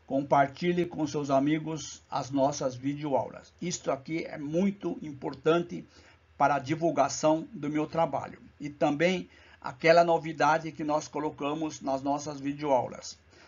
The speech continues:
Nós temos o link do Valeu Demais. Se aqueles amigos quiserem colaborar, a família agradece.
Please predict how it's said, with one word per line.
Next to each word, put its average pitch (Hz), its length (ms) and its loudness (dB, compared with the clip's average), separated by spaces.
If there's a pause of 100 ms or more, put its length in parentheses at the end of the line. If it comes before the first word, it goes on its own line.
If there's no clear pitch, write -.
Nós 131 200 0
temos 165 400 0
o 143 100 2
link 175 600 0 (400)
do 143 180 -4
Valeu 147 680 2
Demais. - 840 -4
Se - 180 -8
aqueles 147 760 -4
amigos 135 540 -2
quiserem 127 420 -2
colaborar, 131 680 2 (1120)
a - 80 -2
família 151 640 0
agradece. 156 680 -6